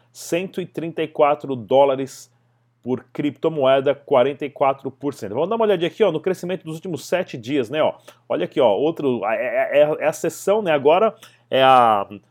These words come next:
como é que chama? É a temporada dos altcoins, né? O Bitcoin tá com a dominância de cinquenta por cento do mercado capital, o Bitcoin Cash teve uma,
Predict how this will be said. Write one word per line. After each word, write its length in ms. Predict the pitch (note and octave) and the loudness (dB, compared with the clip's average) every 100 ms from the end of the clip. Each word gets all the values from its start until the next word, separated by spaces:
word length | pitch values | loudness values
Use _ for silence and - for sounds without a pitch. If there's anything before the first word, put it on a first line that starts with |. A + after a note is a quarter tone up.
| _ | _
como 140 | - B2+ | -10 -10
é 40 | |
que 60 | - | -4
chama? 180 | F3+ C#3 | -4 -2
É 20 | |
a 20 | |
temporada 580 | F#3+ G3+ F3 E3 G#3+ A#3+ | -4 -2 0 2 2 0
dos 180 | F#3+ C3+ | 0 2
altcoins, 600 | G#3+ - - E3+ D3+ B2+ | 2 0 -6 -2 -2 0
né? 100 | A#2+ | -2
O 60 | |
Bitcoin 340 | A#2 B2 - E3 | -2 -8 -8 -8
tá 140 | F#3+ | -6
com 80 | E3+ | -6
a 20 | |
dominância 560 | D#3 D#3 C#3 D#3 - C#3 | -6 -6 -4 -6 -2 -4
de 140 | C3 | -4
cinquenta 520 | - C#3+ - E3 F3+ | -12 -14 -6 -4 -4
por 140 | D3+ B2+ | -8 -10
cento 200 | D3+ B2+ | -10 -8
do 60 | |
mercado 400 | C3+ C3 - A#2 | -8 -6 -4 -4
capital, 540 | A2+ - _ C3+ D#3+ D3 | -4 -8 _ 2 2 2
o 20 | |
Bitcoin 440 | A2+ D#3 - C#3+ | -2 -12 -6 -8
Cash 260 | - D3 - | -4 -6 -4
teve 160 | C#3+ C#3 | -6 -4
uma, 240 | C#3 | -6